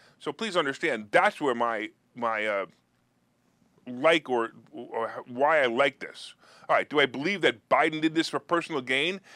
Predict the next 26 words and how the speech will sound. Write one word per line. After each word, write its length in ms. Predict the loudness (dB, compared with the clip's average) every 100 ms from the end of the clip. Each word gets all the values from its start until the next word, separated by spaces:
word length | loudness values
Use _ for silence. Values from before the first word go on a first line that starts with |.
| -8
and 140 | -6 -6
because 320 | -2 0 -2
of 80 | -2
the 100 | -2
midterms? 560 | 0 -2 0 -2 -2 -4
Of 180 | -4 -2
course 320 | 0 2 2
he 80 | 0
did. 360 | 0 -2 -2 -8 -20 -14
Do 140 | 0 2
I 60 |
think 240 | 2 -2 -2
it's 160 | -2
unfair? 420 | -2 -4 0 4 4
Of 240 | 2 -2 -6
course 400 | 2 4 4 2
I 140 | 0
do, 280 | 2 0 0
and 80 | -2
I 60 |
said 240 | -4 -2 0
that 120 | 0
yesterday 380 | -2 -4 -4 -4
in 80 |
my 100 | -2
report. 520 | -2 -4 0 2 2